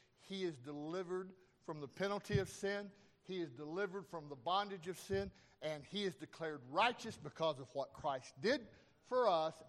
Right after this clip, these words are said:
and we become new in Christ. And by the way, we have a new nature. We are dead to sin.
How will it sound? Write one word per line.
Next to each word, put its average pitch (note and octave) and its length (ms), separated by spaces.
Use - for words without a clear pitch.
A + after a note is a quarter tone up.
and F3 240
we G#3 100
become F3+ 680
new G3+ 400
in F#3 200
Christ. F#3+ 520
And F3 100
by F#3+ 140
the F#3 80
way, F3+ 280
we B3 180
have F#3+ 220
a F#3 60
new G3 200
nature. G3+ 480
We G#3 180
are F3+ 160
dead F3 360
to D3 100
sin. C#3+ 200